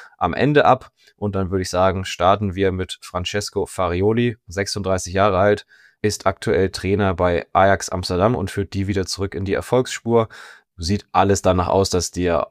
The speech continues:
dass sie Meister werden. Vertrag läuft noch bis zweitausendsiebenundzwanzig, war vorher in Frankreich bei Nizza sowie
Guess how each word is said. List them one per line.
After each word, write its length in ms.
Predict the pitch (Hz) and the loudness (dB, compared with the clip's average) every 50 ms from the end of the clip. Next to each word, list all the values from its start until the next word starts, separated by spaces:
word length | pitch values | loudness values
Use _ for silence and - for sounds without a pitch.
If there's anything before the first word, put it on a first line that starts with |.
| _ - | _ -10
dass 160 | - 87 - | -8 -8 -8
sie 100 | - 87 | -6 -4
Meister 380 | 80 90 110 120 - - 117 98 | 0 2 2 2 2 2 0 2
werden. 380 | 101 101 98 98 101 101 - _ _ _ _ _ _ _ _ _ _ _ _ _ _ - | 4 2 2 2 0 -4 -6 _ _ _ _ _ _ _ _ _ _ _ _ _ _ -10
Vertrag 440 | - - 98 92 - 98 98 104 95 | -2 -2 -2 0 2 2 2 2 2
läuft 160 | 98 92 90 | 0 0 0
noch 120 | 95 90 | -2 -6
bis 160 | - 95 92 - | -6 -6 -6 -2
zweitausendsiebenundzwanzig, 1000 | - 92 90 95 90 87 87 82 95 90 90 82 - 98 101 107 - 98 92 - | -2 -2 0 0 -4 -4 -4 -6 -6 -6 -6 -4 -2 0 0 0 0 -2 -4 -4
war 120 | 87 82 | -6 -6
vorher 240 | - - 95 95 82 | -4 -2 -2 -2 -2
in 80 | 80 | -2
Frankreich 480 | - - 95 98 101 - 92 87 85 - | -4 -4 -4 -4 -2 -2 -4 -6 -6 -6
bei 160 | - 82 80 | -8 -6 -4
Nizza 420 | 90 110 123 123 - - 107 101 85 | -2 -2 -2 -2 0 0 0 0 0
sowie 400 | 92 90 80 76 90 92 95 | -2 -6 -6 -6 -6 -6 -8